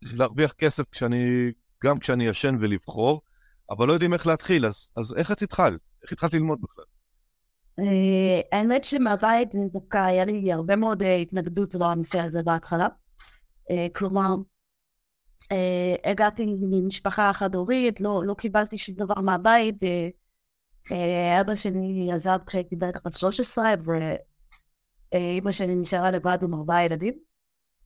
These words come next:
Speaker 2: בכלל לדבר על הקונספטים האלה של חופש כלכלי וכאלה בכלל לא היה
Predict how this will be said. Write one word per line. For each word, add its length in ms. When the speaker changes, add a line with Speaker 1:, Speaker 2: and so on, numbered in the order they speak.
Speaker 2:
בכלל 400
לדבר 360
על 260
הקונספטים 760
האלה 160
של 180
חופש 320
כלכלי 360
וכאלה 280
בכלל 440
לא 120
היה 680